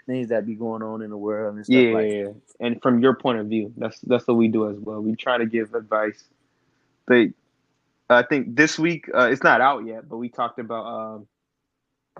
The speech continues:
Speaker 2: men and emotions. Like, how, how
Speaker 1: Yeah.
Speaker 2: do we as men try to keep our emotions in check, and why we feel like a lot of people who, who grew up without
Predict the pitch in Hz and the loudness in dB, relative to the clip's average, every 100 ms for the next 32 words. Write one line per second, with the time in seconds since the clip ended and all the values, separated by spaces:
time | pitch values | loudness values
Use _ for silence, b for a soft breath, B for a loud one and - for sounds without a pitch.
0 | - - 113 123 135 123 113 117 - 117 | -20 -14 -6 -2 0 -2 -4 -10 -8 -6
1 | 110 110 127 - 104 107 _ _ _ _ | -4 0 -2 -2 -14 -16 _ _ _ _
2 | _ _ _ 104 113 113 - 120 120 117 | _ _ _ -10 -2 -2 0 4 4 4
3 | 117 120 117 113 107 117 107 110 110 - | 4 4 4 2 0 -4 -2 -2 -2 -4
4 | 110 110 117 113 107 104 - 123 113 - | -6 -4 -4 -4 -8 -8 -4 -2 -2 -2
5 | 104 104 104 _ _ _ _ _ _ _ | -8 -10 -14 _ _ _ _ _ _ _
6 | - - 113 117 117 113 113 - 117 113 | -20 -4 4 6 4 0 -6 -6 -6 -4
7 | 104 107 110 110 - 135 131 127 113 117 | -6 -6 -6 -6 -4 -4 -2 -2 -2 -2
8 | 107 120 113 131 123 120 117 | -2 -2 2 2 4 -2 -4